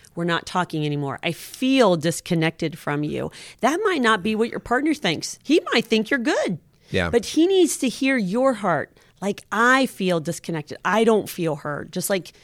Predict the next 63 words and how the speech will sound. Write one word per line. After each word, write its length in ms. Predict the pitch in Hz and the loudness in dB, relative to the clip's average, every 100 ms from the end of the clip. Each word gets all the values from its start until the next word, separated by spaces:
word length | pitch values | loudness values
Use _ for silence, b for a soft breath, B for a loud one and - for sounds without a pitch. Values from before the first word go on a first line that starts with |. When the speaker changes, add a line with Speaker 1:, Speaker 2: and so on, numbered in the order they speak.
| b - | b -6
Speaker 1:
you 140 | 180 | -4
probably 320 | 269 254 226 180 | -2 -2 -2 -2
felt 280 | - 170 | -4 -2
that 140 | 175 156 | 0 0
way 120 | 180 | 0
too, 220 | 175 240 | -2 -6
but 260 | 170 156 - | -2 -2 -2
you 240 | 156 202 | -4 0
have 140 | 240 147 | 0 0
just 200 | 175 - | -6 -6
decided 380 | 160 170 156 139 | -4 -2 -2 -4
to 80 | |
shut 240 | 156 - 151 | -4 -2 -2
down 220 | 160 151 | -2 0
and 80 | 143 | 0
not 80 | 147 | -2
even 120 | 127 | -4
try. 340 | - 151 - | -6 -6 -4
Speaker 2:
R-, 80 | - - | -4 4
right, 220 | 135 123 | 6 6
because 360 | 110 147 160 143 | 4 6 6 6
there's 180 | 143 | 4
been 160 | 104 131 | 6 4
a 60 | 117 | 6
past, 500 | 135 143 73 - - | 4 4 0 -4 2
Speaker 1:
Yeah, 80 | |
Speaker 2:
right? 240 | 101 113 110 | 6 6 4
So 160 | 117 | 4
this 260 | 107 110 - | 4 4 2
Speaker 1:
yeah. 60 | 110 | 0
Speaker 2:
is 100 | 101 | 0
usually 280 | 117 110 | -2 0
not 240 | 107 107 98 | 0 2 2
a 40 | |
one 260 | 95 107 101 | 4 4 4
and 60 | 104 | 4
Speaker 1:
Mm-hmm. 60 | |
Speaker 2:
done 180 | 101 101 | 4 2
kind 240 | 98 107 92 | 0 0 0
of 80 | |
thing. 320 | - 143 104 92 | 0 0 2 4
There's 240 | 107 101 | 4 4
a 60 | 139 | -2
past. 580 | - 113 95 127 - - | 0 2 4 2 -2 -4
These 160 | 101 95 | 0 2
Speaker 1:
Mm-hmm. 160 | 123 | 2
Speaker 2:
are 40 | 160 | 2
patterns 460 | 110 92 98 98 | 2 4 2 2
that 140 | 107 101 | 2 4
have 160 | 98 | 2
developed, 480 | 101 110 90 85 - | 2 2 4 2 0
and 120 | 95 | -4
if 120 | 95 98 | 0 0
I 100 | 90 | 0
haven't 400 | 101 101 101 90 | 0 -2 -2 -2
been 140 | 98 | -2
able 340 | 98 95 92 B B B | -2 -2 -4 B B B
to 120 | 101 | -2
find 200 | - 110 | 2 2
a 60 | 98 | 4
level 300 | 104 101 98 | 4 4 2
of 80 | - | 0
success, 560 | 95 - 107 143 - | -2 4 4 4 2